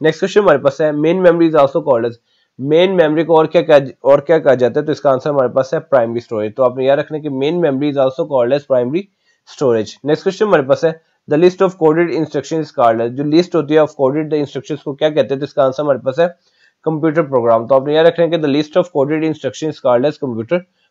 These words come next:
program। नेक्स्ट क्वेश्चन हमारे पास है, बीपीएस is used to measure, जो बीपीएस होता है वो किसको मेजर करने के लिए यूज किया जाता है, तो इसका आंसर हमारे पास है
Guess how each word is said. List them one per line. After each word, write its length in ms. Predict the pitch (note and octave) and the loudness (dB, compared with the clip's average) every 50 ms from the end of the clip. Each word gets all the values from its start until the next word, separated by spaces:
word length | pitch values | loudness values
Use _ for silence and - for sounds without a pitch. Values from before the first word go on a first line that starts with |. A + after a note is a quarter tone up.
| _ _ - | _ _ 0
program। 420 | B2 A#2+ G#2+ A2 G#2 G2 F#2+ G#2 A#2 | 0 2 2 2 2 2 0 -2 -2
नेक्स्ट 160 | - - - | -2 -2 -2
क्वेश्चन 200 | G3 G3 - G#3 | -2 0 2 4
हमारे 180 | G3 F3+ D3+ | 6 6 4
पास 240 | C#3 C3 D3 C#3+ - | 4 4 0 2 2
है, 80 | E3+ E3 E3+ - _ _ _ _ - | 0 0 -2 -4 _ _ _ _ -6
बीपीएस 500 | B2+ C#3 D3+ D3 D3+ F3 F#3+ F#3+ F#3 - - | 0 0 0 2 2 2 2 2 0 -2 -6
is 80 | D3+ - - - _ _ _ _ _ _ _ - | -6 -6 -8 -20 _ _ _ _ _ _ _ -6
used 280 | B2 C#3 D#3 E3 - - | -2 -2 -2 -2 -2 -2
to 80 | E3 D3+ | -2 0
measure, 220 | B2+ B2 B2+ B2+ B2+ | 0 0 0 0 -2
जो 80 | D3 D3+ C3+ B2+ | -4 -6 -4 -4
बीपीएस 500 | D#3 F3+ F3+ - - F3 D#3 D#3 D#3+ - | -4 -4 -4 -4 -2 0 0 0 0 -2
होता 180 | - D#3 C3+ - | -4 -4 -2 0
है 60 | D#3 | -2
वो 80 | D#3 D#3+ | -2 -2
किसको 300 | D#3 - E3+ - - F3 | -6 -8 -10 -6 -4 -2
मेजर 220 | E3 D#3 D#3 D3 C#3+ | -2 -2 -2 -2 -2
करने 160 | D3+ D3 D3 | -4 -4 -4
के 80 | C#3+ | -4
लिए 140 | D3 C#3 B2+ | -4 -4 -4
यूज 160 | C3 C#3 C3+ | -4 -6 -8
किया 180 | - - C#3 C3+ | -8 -6 -4 -2
जाता 240 | B2 B2+ A#2+ - C#3+ | -2 -2 -4 -4 -4
है, 60 | C#3 | -4
तो 60 | D3+ | -6
इसका 180 | C#3 - - C#3 | -6 -2 0 0
आंसर 200 | C3+ B2 - D#3 | 0 0 -2 -2
हमारे 180 | D3+ C#3+ B2 | 0 0 0
पास 200 | A2+ B2+ C#3+ - | -2 -2 -4 -4
है 80 | D#3+ D#3+ | -4 -6